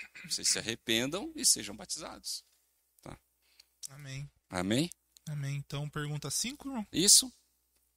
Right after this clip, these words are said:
Speaker 2: Então, vamos para a pergunta cinco. O que é conversão? Na conversão, o pecador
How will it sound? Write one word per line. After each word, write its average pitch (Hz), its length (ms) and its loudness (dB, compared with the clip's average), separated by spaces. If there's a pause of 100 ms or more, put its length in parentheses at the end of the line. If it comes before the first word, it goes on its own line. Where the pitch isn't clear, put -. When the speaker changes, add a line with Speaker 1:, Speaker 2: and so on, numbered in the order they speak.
(240)
Speaker 2:
Então, 156 140 -18
vamos 160 180 -10
para 175 160 -10
a 156 40 -10
pergunta 170 460 -10
cinco. 147 600 -10 (880)
O 165 100 -10
que 170 240 -6
é 208 120 -2
conversão? 139 880 0 (1120)
Na 175 100 -4
conversão, 180 760 0
o 135 60 -12
pecador 170 600 -2